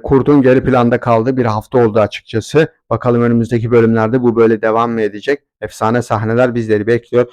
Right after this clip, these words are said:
Özellikle bu bölümün en çok dikkat çeken detayı ise Komiser Gökhan'ın Dahan'a yardımcı olmasıydı. Adeta arkadaşlar bazı şeyleri Dahan'a karşı göz yumması. Bakalım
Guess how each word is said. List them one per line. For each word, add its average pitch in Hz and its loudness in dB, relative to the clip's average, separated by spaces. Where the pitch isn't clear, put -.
Özellikle 117 0
bu 110 -4
bölümün 113 2
en 117 0
çok 113 -12
dikkat 113 -2
çeken 107 -4
detayı 113 0
ise 156 -2
Komiser 117 -2
Gökhan'ın 117 0
Dahan'a 110 0
yardımcı 113 0
olmasıydı. 113 -2
Adeta 113 -2
arkadaşlar 107 -2
bazı 110 0
şeyleri 113 0
Dahan'a 110 0
karşı 110 -6
göz 123 2
yumması. 110 -2
Bakalım 123 -2